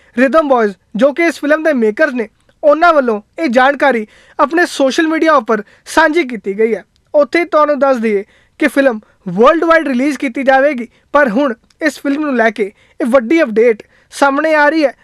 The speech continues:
ਜਿੱਥੇ ਮੇਕਰਸ ਵੱਲੋਂ ਸਾਂਝੀ ਕੀਤੀ ਗਈ ਪੋਸਟ ਦੇ ਵਿੱਚ ਇਹ ਦੱਸਿਆ ਗਿਆ ਹੈ ਕਿ ਫਿਲਮ ਭਾਰਤ ਵਿੱਚ ਦਰਸ਼ਕਾਂ ਨੂੰ ਵੇਖਣ ਨੂੰ ਨਹੀਂ ਮਿਲੇਗੀ,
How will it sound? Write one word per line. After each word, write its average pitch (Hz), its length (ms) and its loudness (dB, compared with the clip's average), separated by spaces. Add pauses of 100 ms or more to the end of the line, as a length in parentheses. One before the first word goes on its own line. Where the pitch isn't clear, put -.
(160)
ਜਿੱਥੇ 285 240 -2
ਮੇਕਰਸ 262 400 -2
ਵੱਲੋਂ 247 300 0 (220)
ਸਾਂਝੀ 285 400 0
ਕੀਤੀ 302 400 -4
ਗਈ 240 160 -6
ਪੋਸਟ 277 400 0
ਦੇ 311 140 0
ਵਿੱਚ 240 220 -2
ਇਹ - 460 -6
ਦੱਸਿਆ 254 400 0
ਗਿਆ 302 160 0
ਹੈ 254 140 -2 (280)
ਕਿ 320 100 0
ਫਿਲਮ 285 340 0 (360)
ਭਾਰਤ 285 360 2
ਵਿੱਚ 247 240 -4 (240)
ਦਰਸ਼ਕਾਂ 311 420 2
ਨੂੰ 339 100 0
ਵੇਖਣ 311 280 0
ਨੂੰ 320 140 -2
ਨਹੀਂ 226 200 0
ਮਿਲੇਗੀ, 247 420 0